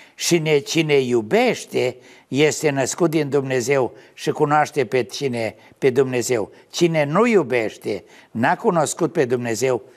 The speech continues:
pentru că Dumnezeu este dragoste.”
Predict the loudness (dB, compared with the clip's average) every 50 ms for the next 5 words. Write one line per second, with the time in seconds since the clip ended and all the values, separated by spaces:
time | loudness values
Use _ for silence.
0 | _ _ _ _ -2 0 0 -2 -4 -6 -2 0 0 0 0 -2 -8 -16 -20 -20
1 | -20 -4 0 2 2 2 2 0 0 0 0 0 2 2 2 2 2 0 -4 -12
2 | -16 _ -2 2 2 2 2 2 2 2 2 2 0 -4 -14 _ _ 0 2 2
3 | 2 2 0 0 -2 -2 -2 -4 -4 -6 -6 -6 -10